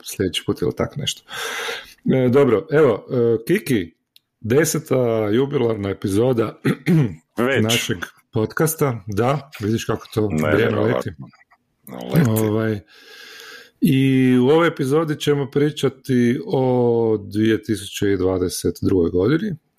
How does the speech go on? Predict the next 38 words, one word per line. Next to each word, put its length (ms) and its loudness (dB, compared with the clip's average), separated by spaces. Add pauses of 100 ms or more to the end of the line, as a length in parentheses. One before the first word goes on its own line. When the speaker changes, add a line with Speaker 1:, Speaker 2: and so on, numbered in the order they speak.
(120)
Speaker 1:
koja 200 0
se 200 -2
Speaker 2:
Najbolja, 280 2
Speaker 1:
približava 480 0
Speaker 2:
najbolja 260 0
Speaker 1:
kraju. 220 0
Speaker 2:
godina 440 -2
ikad. 340 -6 (800)
Speaker 1:
Najbolja 680 2 (280)
<laughs> 220 0
godina. 400 2 (720)
E, 640 2 (320)
o 120 0
tom, 200 0 (160)
dobro, 380 2
o 40 0
tom 220 2
nećemo 320 0
pričat, 340 -2 (220)
koliko 280 -2
je 40 2
bila 200 2
dobra, 360 2
ali 300 2
više 300 -2
u-, 240 0 (440)
iz, 120 0 (300)
iz 140 0
pogleda 420 2
nekakvih 360 0
Speaker 2:
Da. 180 0
Speaker 1:
ono, 180 -2
te 180 -2
T 160 0
R 60 2
P 160 -2
G-ova, 460 2
igara, 560 -2